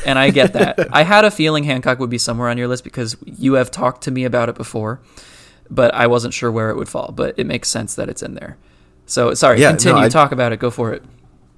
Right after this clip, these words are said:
Speaker 2: I just really enjoy how crass it is and how not uncaring Hancock is, but just how much of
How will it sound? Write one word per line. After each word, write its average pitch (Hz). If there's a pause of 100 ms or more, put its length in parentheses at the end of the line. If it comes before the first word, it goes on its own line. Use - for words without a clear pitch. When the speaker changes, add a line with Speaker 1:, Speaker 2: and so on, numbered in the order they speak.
(240)
Speaker 2:
I 104
just 151
really 123
enjoy 101
how 95
crass 82
it 80
is 67 (140)
and 85
how 87 (420)
not 143
uncaring 101
Hancock 104
is, 107
but -
just -
how 151
much 139
of 95